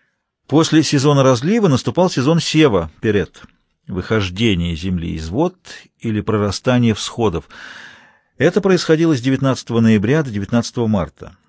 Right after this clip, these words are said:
Сезон Перет был прохладным сезоном. За ним наступал сезон Шиму, засуха, сухость.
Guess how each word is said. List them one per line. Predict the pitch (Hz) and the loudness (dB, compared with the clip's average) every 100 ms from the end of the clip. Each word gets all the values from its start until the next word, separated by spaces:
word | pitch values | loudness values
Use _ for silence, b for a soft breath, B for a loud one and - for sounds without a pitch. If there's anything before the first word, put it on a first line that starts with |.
| _ | _
Сезон | - 95 113 117 | -10 -4 -2 0
Перет | 110 131 | 0 0
был | 117 120 | -2 -4
прохладным | 113 135 123 90 | -6 0 0 0
сезоном. | - 85 76 76 - _ _ - | -6 -8 -10 -10 -18 _ _ -4
За | 101 131 | 2 4
ним | 135 | 4
наступал | 110 - 127 120 | 2 0 0 0
сезон | 120 110 110 | 0 0 0
Шиму, | - 110 113 147 151 _ _ _ _ _ - | 2 2 2 0 -4 _ _ _ _ _ -10
засуха, | 98 107 - 95 104 | -2 -2 -4 -12 -10
сухость. | - 107 104 - | -8 -8 -10 -20